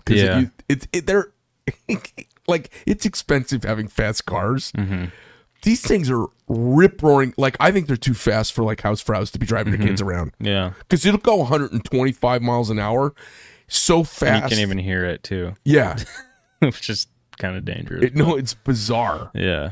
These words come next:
Speaker 2: It's, um, everyone's kinda going that way. So they have Formula E,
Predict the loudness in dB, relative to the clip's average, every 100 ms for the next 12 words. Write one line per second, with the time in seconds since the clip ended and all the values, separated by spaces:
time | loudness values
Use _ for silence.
0 | -4 -2 -2 0 2 2 0 -4 -10 -6
1 | -2 0 -2 -2 -2 0 0 0 0 0
2 | -2 -2 -4 -2 0 -2 -4 -10 -20 _
3 | -4 -2 -2 -4 -4 -6 -8